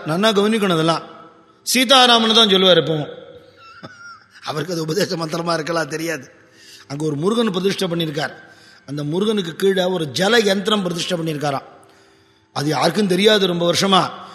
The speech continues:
இப்ப சமீபத்துல சுவாமிக்கு கும்பாபிஷேகம் பண்றதுக்காக மூலமூர்த்தி எடுத்து பாலாலயம் மன்றத்தை பார்த்தா உள்ளுக்குள்ள ஜல யந்திரம் இருக்கு. என்ன தெரியுமா?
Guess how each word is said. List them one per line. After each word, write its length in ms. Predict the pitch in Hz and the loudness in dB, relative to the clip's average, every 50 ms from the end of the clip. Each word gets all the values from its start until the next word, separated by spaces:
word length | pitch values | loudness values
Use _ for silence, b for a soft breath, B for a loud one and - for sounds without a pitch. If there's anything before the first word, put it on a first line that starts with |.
| B B | B B
இப்ப 160 | B - 139 - - | B -6 -6 -4 -4
சமீபத்துல 640 | 165 185 226 254 262 226 233 196 - 220 208 196 | -2 -2 0 0 2 0 0 0 0 0 0 0
சுவாமிக்கு 480 | 196 190 - 185 190 202 226 208 180 180 | 0 0 -2 -2 -2 -2 -4 -6 -6 -6
கும்பாபிஷேகம் 680 | - 185 190 233 233 233 220 190 208 190 196 185 175 | -6 0 2 2 4 4 4 2 0 0 0 -2 -2
பண்றதுக்காக 680 | 175 170 175 175 160 170 160 165 165 165 180 233 294 302 - B B B B B B B B - | -2 -2 -2 -4 -2 -2 0 0 0 2 2 2 0 -2 -6 B B B B B B B B -6
மூலமூர்த்தி 720 | 160 190 226 240 233 214 196 202 220 233 226 - - 214 202 | -2 0 2 2 2 2 2 2 2 2 2 0 2 2 2
எடுத்து 340 | 196 196 208 - - 233 | 4 2 2 0 0 0
பாலாலயம் 640 | 208 196 190 202 214 220 220 214 208 202 196 190 190 | 2 2 4 4 6 6 6 6 6 4 4 2 2
மன்றத்தை 400 | 180 175 175 185 202 196 175 190 | 0 -2 -2 -2 0 0 0 0
பார்த்தா 380 | 147 170 175 185 185 208 190 175 165 175 202 214 196 | 0 2 2 2 2 2 2 2 4 2 2 2 2
உள்ளுக்குள்ள 380 | 196 214 220 196 202 214 208 202 | 2 2 2 2 4 2 2 2
ஜல 280 | 160 151 180 208 240 233 | 2 2 4 6 6 6
யந்திரம் 340 | 220 202 170 208 202 196 | 6 4 2 0 0 2
இருக்கு. 180 | 185 175 156 160 | 0 0 0 0
என்ன 160 | 160 165 208 | 0 2 2
தெரியுமா? 640 | 226 220 208 208 220 226 233 247 269 277 - - | 4 4 4 4 4 4 4 4 2 -2 -8 -12